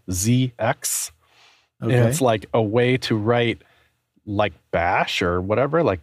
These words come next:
Speaker 1: scripts, like, C L I stuff, but you just write it in Node.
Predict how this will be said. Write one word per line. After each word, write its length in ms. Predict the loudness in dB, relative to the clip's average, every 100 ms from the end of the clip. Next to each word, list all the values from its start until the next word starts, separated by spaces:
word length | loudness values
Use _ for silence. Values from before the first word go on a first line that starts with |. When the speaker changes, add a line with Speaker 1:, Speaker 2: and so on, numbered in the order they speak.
| _
Speaker 1:
scripts, 760 | -10 -10 -2 -2 -2 -6 -8 -4
like, 160 | -4
C 220 | -4 -2 2
L 140 | 2
I 260 | 2 0 -2
stuff, 640 | -4 0 0 0 -4 -16 -4
but 100 | -2
you 100 | 0
just 200 | -2 0
write 160 | -2
it 80 | -2
in 160 | -4 -4
Node. 320 | -4 -6 -10